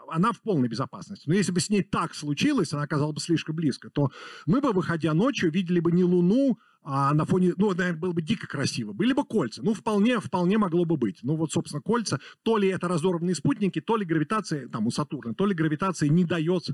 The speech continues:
им собраться. А у нас есть мягкий вариант этого разрыва. Луна, <laughs> хотя она маленькая и слабая, ну, условно маленькая, тоже хотела бы разорвать Землю. Смотрите, она на стороне ближней к Луне притягивает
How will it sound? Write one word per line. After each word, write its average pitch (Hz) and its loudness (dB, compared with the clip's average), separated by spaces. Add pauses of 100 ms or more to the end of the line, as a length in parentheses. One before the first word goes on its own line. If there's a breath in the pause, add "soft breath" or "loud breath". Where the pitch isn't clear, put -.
(160 soft breath)
им 156 0
собраться. 131 -4 (500 loud breath)
А 233 2
у 185 -4
нас 269 2
есть 285 0
мягкий 247 0
вариант 226 0
этого 170 -2
разрыва. 180 0
Луна, 208 2 (160)
<laughs> - -2
хотя 165 -4
она 165 0
маленькая 165 0
и 147 -2
слабая, 170 -2 (320 loud breath)
ну, 190 2
условно 170 2
маленькая, 104 -2 (180 loud breath)
тоже 262 2
хотела 220 0
бы 196 2
разорвать 202 0
Землю. 139 0
Смотрите, 180 -2 (260 loud breath)
она 202 2 (340 soft breath)
на 196 2
стороне 220 2
ближней 254 2
к - -2
Луне 214 2
притягивает 240 0